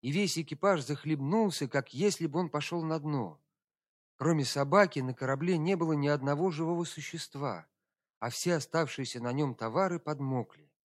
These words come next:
Я видел в трюме какие-то бочонки, с вином или с водкой, не знаю,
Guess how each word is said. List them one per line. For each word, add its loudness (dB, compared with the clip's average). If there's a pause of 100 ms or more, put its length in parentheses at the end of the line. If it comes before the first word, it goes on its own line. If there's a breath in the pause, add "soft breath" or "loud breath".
(480)
Я 2
видел 2
в -8
трюме 0
какие-то -4
бочонки, -4 (300)
с -10
вином 4
или 4
с -4
водкой, 0
не 0
знаю, -4